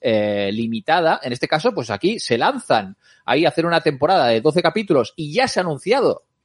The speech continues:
que va a haber segunda temporada, así de saque, y el protagonista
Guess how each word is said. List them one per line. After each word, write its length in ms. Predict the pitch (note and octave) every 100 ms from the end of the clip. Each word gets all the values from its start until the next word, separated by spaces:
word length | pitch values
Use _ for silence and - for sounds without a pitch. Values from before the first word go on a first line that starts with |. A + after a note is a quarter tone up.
| _
que 160 | - D#3
va 60 |
a 20 | F3+
haber 180 | A#3+
segunda 300 | A3+ C#3 G#3
temporada, 600 | F3+ D3 C3 E3+ F3+ - -
así 280 | A2+ A2+ F#3
de 120 | C3+
saque, 400 | - G3+ E3+ A#4+ - G3+ _ _ _ _ _ _
y 460 | G#3 C4+ D4 D4 C#4+
el 100 | C#4
protagonista 800 | C#4 C4 C#4+ D4 - D4+ D#4+